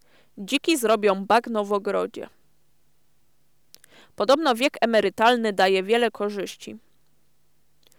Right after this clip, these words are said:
Wyrzucony granat eksploduje gwałtownie. Szef idzie na galę wieczorem. Wujek naważy beczkę piwa.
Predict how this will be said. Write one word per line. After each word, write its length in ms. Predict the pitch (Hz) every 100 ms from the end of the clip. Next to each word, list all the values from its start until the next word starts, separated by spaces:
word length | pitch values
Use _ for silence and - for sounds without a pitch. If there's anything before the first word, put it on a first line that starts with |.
| - _ -
Wyrzucony 580 | 208 226 240 294 339
granat 400 | 254 233 254 262 -
eksploduje 640 | 226 - - 226 202 220 214
gwałtownie. 800 | 202 202 196 - - - - - - _ _ _ _ _ _ _ _ _ _ _ _
Szef 400 | - - 330 -
idzie 200 | 226 233
na 160 | 240 202
galę 300 | 196 185 190
wieczorem. 720 | 190 214 - 185 - - 233 - _ _ _ _ _ _ _ - - _ _
Wujek 480 | 190 202 254 359 -
naważy 460 | 233 214 220 240
beczkę 420 | 233 196 - - 214
piwa. 440 | - 185 - -